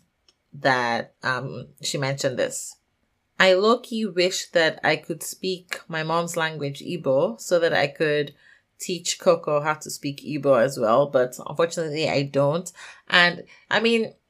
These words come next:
in the grand scheme of things, I know that I can sign her up for such a class, but I just am not all that invested, to be very honest. But let's move on <laughs> to another, uh, response that I thought was pretty interesting.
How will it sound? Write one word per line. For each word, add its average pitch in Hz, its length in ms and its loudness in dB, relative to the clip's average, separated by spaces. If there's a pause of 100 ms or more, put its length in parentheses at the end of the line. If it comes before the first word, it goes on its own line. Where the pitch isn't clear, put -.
(260)
in 226 100 0
the 226 80 0
grand 254 240 6
scheme 208 160 -4
of 160 120 -2
things, 170 220 -2
I - 100 0
know 180 140 6
that 170 160 4
I 147 80 4
can 147 240 -4
sign 160 240 0
her 156 180 0
up 147 160 -4
for 143 160 6
such - 540 -2
a 135 160 -6
class, 143 460 -2
but 151 100 0
I 147 200 0
just - 580 -4
am 139 260 -4
not 143 340 0
all 139 180 2
that 139 260 -2
invested, 131 880 -4
to - 120 -12
be 135 120 -10
very 135 240 2
honest. - 580 -6 (560)
But 247 240 8
let's 220 240 2
move 180 160 -2
on 170 180 0
<laughs> - 20 -12
to 214 520 6
another, 165 840 4 (420)
uh, 160 300 8
response 156 600 2
that 143 320 4
I 139 100 2
thought 143 220 4
was 139 160 4
pretty 143 260 -4
interesting. 143 600 -8